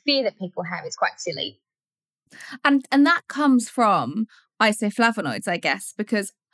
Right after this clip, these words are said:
Speaker 2: that's where the link is, that a lot of people fear that isoflavonoids actually could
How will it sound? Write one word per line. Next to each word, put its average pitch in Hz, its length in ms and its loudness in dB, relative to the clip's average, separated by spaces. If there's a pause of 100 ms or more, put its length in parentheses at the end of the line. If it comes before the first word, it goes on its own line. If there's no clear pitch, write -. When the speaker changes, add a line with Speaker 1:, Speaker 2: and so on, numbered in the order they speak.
(380)
Speaker 2:
that's - 360 0
where 220 160 2
the 202 120 0
link 214 340 0
is, 190 140 -2
that - 180 -2
a 220 40 2
lot 208 160 2
of 196 160 -4
people 208 360 -4
fear 196 800 0 (140)
that 190 280 0
isoflavonoids 190 1120 -4 (480)
actually 202 440 -2
could - 360 0